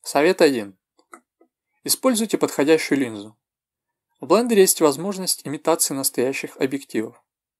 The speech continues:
Это можно сделать на вкладке «Камера», выставив значение Focal Length. Задавая этому параметру пятьдесят, мы будем имитировать пятидесятимиллиметровый портретный объектив.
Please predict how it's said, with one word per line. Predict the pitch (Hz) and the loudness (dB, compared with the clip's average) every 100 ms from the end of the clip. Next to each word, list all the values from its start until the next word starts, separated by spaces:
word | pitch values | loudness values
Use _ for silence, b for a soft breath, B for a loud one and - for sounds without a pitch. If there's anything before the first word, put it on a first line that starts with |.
| _ _ _ _ _ _ | _ _ _ _ _ _
Это | - 233 | -2 0
можно | 220 175 175 | 0 -2 -4
сделать | 151 160 196 180 | 0 4 4 2
на | 143 135 | -2 -2
вкладке | - 147 165 - 139 | 2 2 2 -4 -10
«Камера», | - 135 131 139 165 - _ _ _ | -2 0 0 -4 -8 -10 _ _ _
выставив | 170 196 165 143 | -2 0 0 -2
значение | 135 - 180 175 | -6 -8 -8 -8
Focal | - 135 135 131 127 | -4 -4 2 2 2
Length. | 120 113 - - _ _ _ _ _ _ _ _ _ _ _ _ _ _ _ _ | -4 -8 -16 -20 _ _ _ _ _ _ _ _ _ _ _ _ _ _ _ _
Задавая | 139 165 208 208 | -2 2 4 4
этому | 180 170 156 | 0 -4 -2
параметру | 165 165 156 139 151 135 | 2 2 0 -2 -2 -2
пятьдесят, | - 143 151 208 214 - | -6 -6 0 2 2 -4
мы | 147 156 | -6 -2
будем | 156 156 160 | 0 -2 -4
имитировать | 151 151 - 170 151 - | -6 -6 -2 2 0 0
пятидесятимиллиметровый | 143 156 143 - - 147 143 143 139 180 180 | -6 -6 -4 -4 -4 -6 -6 -8 -2 0 0
портретный | - 127 - 135 139 | -2 -4 2 0 0
объектив. | 143 143 135 139 - 110 | -4 -2 -2 -4 -4 -6